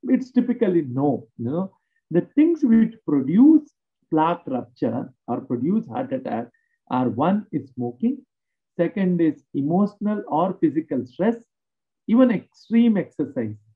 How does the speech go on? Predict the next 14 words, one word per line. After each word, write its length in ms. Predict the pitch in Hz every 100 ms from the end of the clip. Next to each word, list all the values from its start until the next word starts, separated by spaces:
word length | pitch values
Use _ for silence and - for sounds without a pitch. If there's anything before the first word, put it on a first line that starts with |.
| _ _ 202
can 340 | 175 196 202 180
produce 440 | 151 143 175 196 _
plaque 340 | 143 127 131 131
rupture. 380 | 113 - - - _ _ _ _ _ -
So 160 | 165 - 147
as 140 | 147
you 120 | 214
rightly 360 | 180 156 - 220
pointed 480 | 180 165 170 190 185
out, 140 | 143 156 _ _ -
exercise 600 | 135 - 208 233 208 185 147
is 60 | 110 -
very 180 | - 254
beneficial. 720 | 220 208 - 175 - 175 170